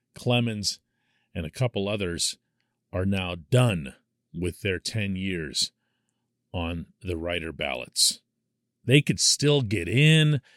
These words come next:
There's a committee called Today's Game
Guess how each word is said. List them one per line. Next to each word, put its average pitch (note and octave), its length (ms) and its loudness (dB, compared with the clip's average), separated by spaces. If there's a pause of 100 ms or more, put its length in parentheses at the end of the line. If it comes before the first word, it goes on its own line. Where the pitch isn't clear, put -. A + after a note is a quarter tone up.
(180)
There's G#2 320 -2
a F#2+ 320 -2 (320)
committee C3+ 500 4
called F#2+ 580 -2
Today's G2+ 640 0
Game A2 720 0